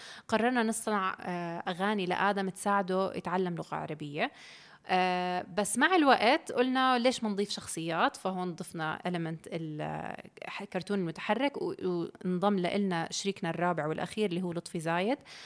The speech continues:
رسم الشخصيات، عملنا animation، وقررنا إنه مش بس لآدم هذا مهم، لكل الأطفال العرب، لأنه في عنا بالأردن للأسف كتير عدد كبير من الأطفال بيحكي باللغة الإنجليزية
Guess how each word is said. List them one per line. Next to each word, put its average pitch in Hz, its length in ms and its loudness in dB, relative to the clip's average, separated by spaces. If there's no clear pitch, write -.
رسم 196 200 2
الشخصيات، 240 800 4
عملنا 185 420 0
animation، 254 720 0
وقررنا 240 540 4
إنه 226 320 2
مش 254 280 2
بس 247 320 2
لآدم 185 520 2
هذا 180 300 0
مهم، 190 440 -2
لكل 285 500 2
الأطفال 180 640 -2
العرب، 196 400 2
لأنه 208 360 2
في 240 180 4
عنا 214 260 4
بالأردن 175 480 0
للأسف 170 580 -4
كتير 214 260 0
عدد 175 300 -2
كبير 190 280 -2
من 170 80 -2
الأطفال 175 500 -6
بيحكي - 280 -8
باللغة 165 220 -4
الإنجليزية 165 580 -6